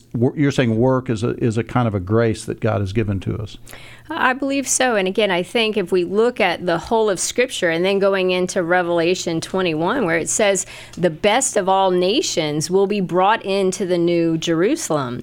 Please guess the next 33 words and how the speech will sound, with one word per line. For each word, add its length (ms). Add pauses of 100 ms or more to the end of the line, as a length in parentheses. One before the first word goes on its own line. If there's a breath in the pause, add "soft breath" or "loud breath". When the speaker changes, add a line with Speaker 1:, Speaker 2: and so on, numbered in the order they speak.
Speaker 1:
Hmm. 140 (300)
Speaker 2:
It's 180
not 240
saying 300
the 80
best 380
of 200
Christian 600
development. 760 (420 loud breath)
It's 280
the 100
best 500
of 280 (120)
all 280
of 100
humanity. 560
I, 240
you 120
know, 80
the, 280
the 180
architecture, 760
the 100
literature, 540
the 100
technology, 1080 (320 loud breath)
all 420
of 240
music, 720 (160)
all 340
of 140
the 100
best 680